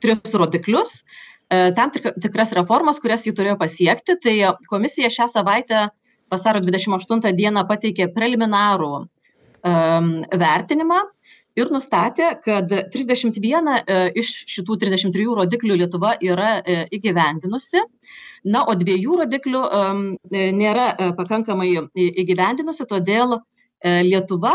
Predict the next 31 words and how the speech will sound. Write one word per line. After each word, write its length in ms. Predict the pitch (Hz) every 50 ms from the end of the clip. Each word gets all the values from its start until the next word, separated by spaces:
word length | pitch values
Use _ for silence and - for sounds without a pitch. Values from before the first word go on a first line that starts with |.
| 466 453 330 - _ _
per 500 | - 208 220 220 214 - 147 135 131 - _ -
mėnesį 800 | 170 160 170 160 147 143 147 196 294 - - 440 453 415 - -
dabar 320 | 170 165 160 180 233 247
gali 260 | 208 180 190 214 220 220
pateikti 360 | 196 180 196 214 - - -
savo 220 | - 190 208 190 -
pastabas 640 | 151 135 143 - - - 214 220 311 370 370 - -
į, 200 | - 180 196 190
em, 500 | 185 175 170 165 160 147 135 147 143 - -
šitą, 380 | - - - 202 - 185 165 -
e, 160 | - 180 170 160 160
komisijos 400 | 185 185 208 220 - 180 170 170
preliminarų 580 | - 190 185 165 160 160 175 190 202 202 175 151
vertinimą 440 | 165 160 175 - - 302 285 254 220
ir 60 | 180
išsakytus 460 | 175 - - 175 185 233 233 202 -
argumentus. 760 | 190 160 160 170 170 156 151 147 135 202 247 - - - - - - - - - - - - - - - - - _ -
E, 80 | 202 214 214 208
kodėl 380 | 214 233 202 247 262 285 277
komisija 360 | 277 285 277 285 285 294 277
mano, 300 | 262 269 285 294 285 269
kad 180 | 262 269 240 -
Lietuva 300 | 247 247 254 262 233 254
nepakankamai 560 | 254 254 262 254 254 254 247 240 254 240 247 233
ge-, 200 | 214 240 240 240 233 -
įgyvendinusi 760 | - 220 226 190 220 226 240 247 254 233 240 220 226 - 247 233
šiuos 320 | - - 240 233 226 208
du 160 | 190 226 240 220
rodiklius 400 | 220 202 208 208 226 233 233 240
susijusius 560 | 226 214 - 233 226 220 220 - 220 214 -
su, 120 | - 214